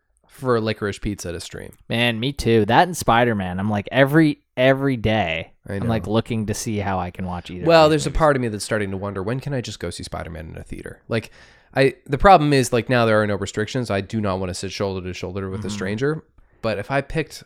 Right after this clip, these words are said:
Speaker 1: I'm on vacation next week. Like, if I go at, like, one
Speaker 2: Dude,
Speaker 1: o'clock in the
Speaker 2: I'm on
Speaker 1: afternoon
Speaker 2: vacation next week too.
Speaker 1: Sweet.
Speaker 2: 'Cause, like, I'm off next week.
Speaker 1: Yeah.
Speaker 2: Do you wanna go? No, we can't, I
Speaker 1: Maybe.
Speaker 2: can't do it without Jen.
Speaker 1: I can't go without Becky either. I'm not
Speaker 2: Yeah.
Speaker 1: sure she's, like, she's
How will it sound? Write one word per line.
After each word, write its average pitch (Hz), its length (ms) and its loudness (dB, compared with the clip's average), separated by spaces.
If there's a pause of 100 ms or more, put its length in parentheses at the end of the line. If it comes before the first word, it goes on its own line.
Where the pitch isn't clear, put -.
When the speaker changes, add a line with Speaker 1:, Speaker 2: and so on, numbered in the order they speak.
Speaker 1:
I'm 131 120 0
on 139 100 2
vacation 110 360 -4
next 117 180 -8
week. 131 160 -4
Like, 98 120 -6
if 101 100 -14
I 127 100 -6
go 139 240 -4
at, 101 80 -6
like, 95 180 -12
one 101 120 -6
Speaker 2:
Dude, 214 180 8
Speaker 1:
o'clock 143 100 6
in 113 60 -4
the 123 60 2
Speaker 2:
I'm 175 100 6
on 233 100 8
Speaker 1:
afternoon 220 200 6
Speaker 2:
vacation 156 240 2
next 139 200 0
week 135 160 0
too. 165 300 4
Speaker 1:
Sweet. 151 360 -8
Speaker 2:
'Cause, 135 140 0
like, 139 180 6
I'm 127 140 2
off 143 220 4
next 90 280 -10
week. 85 140 -8
Speaker 1:
Yeah. 113 640 -6 (240)
Speaker 2:
Do 160 80 4
you 208 60 10
wanna 170 240 10
go? 147 340 6 (240)
No, 135 220 6
we 127 160 2
can't, 120 100 0
I 127 40 0
Speaker 1:
Maybe. 135 120 0
Speaker 2:
can't 143 200 -4
do 120 120 -4
it 110 40 -4
without 107 240 -6
Jen. 82 220 -8
Speaker 1:
I 151 80 4
can't 185 260 0
go 190 140 4
without 123 260 0
Becky 104 280 -4
either. 101 220 -4
I'm 120 100 0
not 139 140 2
Speaker 2:
Yeah. 180 60 0
Speaker 1:
sure 151 100 2
she's, 123 220 -2
like, 110 240 -2 (340)
she's - 360 -8